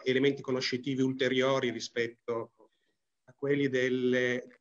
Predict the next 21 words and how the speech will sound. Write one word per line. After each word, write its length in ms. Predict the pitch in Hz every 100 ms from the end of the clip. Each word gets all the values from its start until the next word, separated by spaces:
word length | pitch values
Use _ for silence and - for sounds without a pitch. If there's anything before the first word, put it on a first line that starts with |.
| _
delle 280 | - 117 120
audizioni 760 | 117 117 117 - _ 131 123
precedenti. 800 | 123 120 123 123 110 104 104 127
Mi 120 | 131
soffermerò, 800 | 131 143 147 143 143 147 151 143
mi 80 | 135
concentrerò 560 | 139 135 139 143 147
su 160 | 143 131
un 140 | 127 123
tema, 480 | 135 - 127 127 123
eh, 240 | 120 120 _ _ _ _ _ -
più 540 | 131 117 110 104 151
ristretto, 760 | - _ 156 135 123 - 131 185 - _ _ _ _ _ _ _ _ _ _ _ _ _ _ -
e 720 | 135 131 127 120 120 120 -
un 140 | 120 127
tema 220 | 160 147
più 100 | 151
ristretto, 600 | 170 - 156 156 - 143
ma 160 | 143 147
che 160 | 151
credo 800 | 147 160 151 143 143 139 139 -